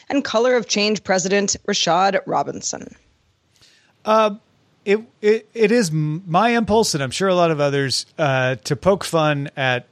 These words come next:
Speaker 2: you know, a royal becoming chief impact officer at a startup. Uh, but this sounds like good stuff that he's doing,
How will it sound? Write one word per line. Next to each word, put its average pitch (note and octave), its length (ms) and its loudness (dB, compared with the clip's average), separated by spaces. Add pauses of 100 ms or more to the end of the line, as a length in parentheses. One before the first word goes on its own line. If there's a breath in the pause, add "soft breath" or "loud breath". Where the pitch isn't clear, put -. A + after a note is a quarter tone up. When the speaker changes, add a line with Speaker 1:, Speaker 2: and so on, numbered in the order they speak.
(200)
Speaker 2:
you C#3+ 120 -8
know, A2 260 -6 (160)
a C#3+ 80 0
royal D#3+ 640 2 (440 soft breath)
becoming C#3 720 -2
chief - 460 -2 (140)
impact D#3 640 -2 (100)
officer C3+ 640 -2
at C3 140 -4
a B2 60 -4
startup. A2+ 520 -2 (400 loud breath)
Uh, D3 220 0 (160)
but B3+ 260 0 (320)
this - 160 -8 (200)
sounds C#3 240 -2
like C3+ 140 2 (500)
good B2+ 100 -2
stuff - 440 -2 (120)
that G#2+ 120 -2
he's G2+ 120 -6
doing, A#2 280 -2